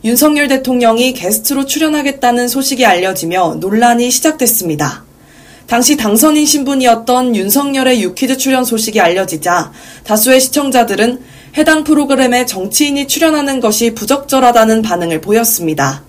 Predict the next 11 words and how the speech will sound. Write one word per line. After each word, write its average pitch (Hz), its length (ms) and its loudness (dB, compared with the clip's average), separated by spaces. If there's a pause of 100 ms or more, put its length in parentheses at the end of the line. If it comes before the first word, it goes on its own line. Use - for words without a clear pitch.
(840)
그러나 247 360 4
논란을 262 480 2
뒤로 233 280 2
한 175 160 2
채 147 300 -4 (360)
윤석열 294 440 2
대통령의 269 580 -4
출연분은 254 680 -2
지난 202 400 -2
이십 208 260 -4
일 143 160 -4